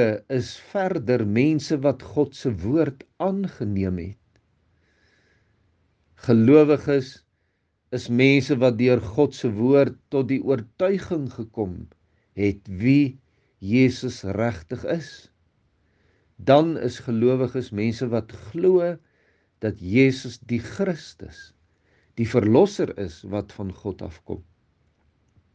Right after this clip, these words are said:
Die tweede vraag, wat word van God se woord geglo? In hierdie deel van sy gebed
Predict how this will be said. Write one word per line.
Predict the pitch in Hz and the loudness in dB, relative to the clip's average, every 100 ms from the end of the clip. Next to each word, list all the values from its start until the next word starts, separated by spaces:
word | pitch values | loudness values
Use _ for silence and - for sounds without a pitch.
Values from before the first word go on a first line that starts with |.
| _ _ _ _ _ _ | _ _ _ _ _ _
Die | 120 120 | -10 -8
tweede | 175 214 185 | -2 0 0
vraag, | - - 95 90 85 87 92 | -4 -8 -8 -8 -14 -14 -2
wat | 202 214 | -2 -2
word | 95 123 190 117 104 _ _ _ _ _ _ - | -2 0 2 0 -6 _ _ _ _ _ _ -4
van | 127 120 | 0 0
God | - 123 123 - | 0 0 0 -2
se | 117 | -4
woord | 98 117 110 - | 0 2 0 -4
geglo? | 110 - - 185 196 95 82 _ _ _ _ _ _ _ _ _ _ _ _ _ _ _ | -10 -10 -12 -8 -6 -8 -12 _ _ _ _ _ _ _ _ _ _ _ _ _ _ _
In | 120 | 2
hierdie | 123 147 151 | 4 4 2
deel | 90 120 147 143 | 2 4 4 2
van | 135 131 | -2 -10
sy | 127 117 | -6 -8
gebed | 117 87 117 131 | -8 -6 -4 -4